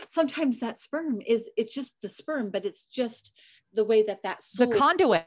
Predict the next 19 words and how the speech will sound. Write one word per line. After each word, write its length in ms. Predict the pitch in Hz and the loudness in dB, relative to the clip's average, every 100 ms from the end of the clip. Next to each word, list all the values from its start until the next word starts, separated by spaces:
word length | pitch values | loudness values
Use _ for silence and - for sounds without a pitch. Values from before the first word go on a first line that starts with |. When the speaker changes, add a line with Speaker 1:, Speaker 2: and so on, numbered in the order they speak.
| _ | _
Speaker 1:
come 360 | 147 - 240 220 | -4 -4 -4 -2
into 180 | 208 208 | -2 -2
the 240 | 202 190 _ _ _ - | -4 -6 _ _ _ -10
body, 340 | 254 294 233 208 | -8 -4 -4 -2
but 140 | 220 | 4
it 40 | 214 | 4
Speaker 2:
Yeah. 120 | 247 | 2
Speaker 1:
does 280 | 254 262 - | -2 -4 -6
still 300 | - 262 226 | -6 -4 -6
carry 340 | - 233 226 214 | -10 -4 -2 -2
the 120 | 190 | -4
D 200 | 196 196 | -6 -6
N 100 | 190 | -6
A 240 | 180 175 - | -8 -10 -10
and 240 | 175 170 | -10 -8
the, 240 | 165 156 - - - - - | -6 -6 -8 -18 -20 -16 -6
you 100 | 233 | -2
know, 120 | 214 | 0
the, 340 | 196 180 170 | 0 0 -2